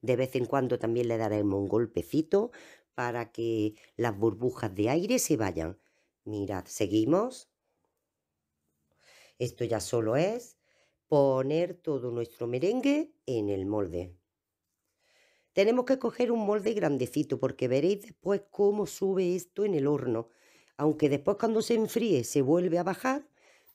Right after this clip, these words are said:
pero sube muchísimo. La verdad que esto es un soufflé.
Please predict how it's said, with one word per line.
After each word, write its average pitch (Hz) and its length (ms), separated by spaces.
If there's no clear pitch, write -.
pero 170 400
sube 226 640
muchísimo. 139 1120
La 135 100
verdad 139 340
que 165 120
esto 165 240
es 175 200
un 165 220
soufflé. 127 560